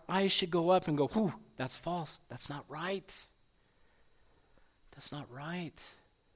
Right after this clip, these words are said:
We have to be sensitive to the leading of the Holy Spirit. And finally, constantly remembering that what God has created is good and is to be received with thanksgiving and prayer.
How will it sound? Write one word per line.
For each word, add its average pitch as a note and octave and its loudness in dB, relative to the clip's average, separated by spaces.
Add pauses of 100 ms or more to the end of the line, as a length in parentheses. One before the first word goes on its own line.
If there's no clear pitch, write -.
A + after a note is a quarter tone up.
(1700)
We C#3 0
have F3+ 4
to F3+ 0
be D#3+ 2
sensitive D3 2
to D3+ -2
the C3+ 0
leading C3 0
of B2+ 0
the B2+ -2
Holy B2+ 0
Spirit. A#2+ 0 (300)
And C#3+ 4
finally, E3 8
constantly G#3+ 8
remembering F3 8
that D3 6
what C#3 4
God D#3 10
has F3 6
created D3+ 2
is B2+ 2
good B2 -4 (400)
and D3+ 8
is D3+ 8
to D#3 -4
be D3+ 4
received D#3 2
with D3 2
thanksgiving C3+ 2
and A#2+ -2
prayer. G#2+ -8